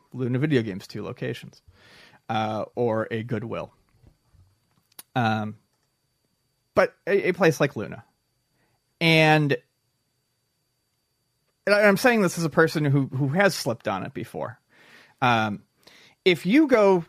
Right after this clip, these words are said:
to a store and you find a game for cheap that is supposed to be very expensive,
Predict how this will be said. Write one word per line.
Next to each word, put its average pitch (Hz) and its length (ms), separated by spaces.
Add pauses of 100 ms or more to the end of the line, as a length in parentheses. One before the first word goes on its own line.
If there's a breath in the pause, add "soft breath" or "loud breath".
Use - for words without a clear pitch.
to 165 140
a 139 60
store 117 500
and 120 180
you 147 120
find 139 420
a 120 180
game 110 460
for 120 160
cheap - 440 (440 soft breath)
that 131 160
is 113 120
supposed 127 440
to 139 60
be 127 120
very 117 280
expensive, 127 680